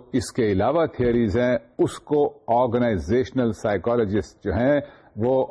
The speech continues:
آرگنائزیشنز کی بہتری کے لیے کیسے اپلائی کرتے ہیں، اس کا یوز کیسے کرتے ہیں۔ چلیے آگے چلتے ہیں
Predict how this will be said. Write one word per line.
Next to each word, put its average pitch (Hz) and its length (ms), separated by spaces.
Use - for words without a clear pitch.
آرگنائزیشنز 117 1000
کی 113 140
بہتری 147 340
کے 120 140
لیے 123 340
کیسے 135 320
اپلائی 135 500
کرتے 131 380
ہیں، 117 260
اس - 180
کا - 140
یوز 110 540
کیسے 123 300
کرتے 85 400
ہیں۔ 69 60
چلیے 131 420
آگے 110 260
چلتے 135 360
ہیں 156 180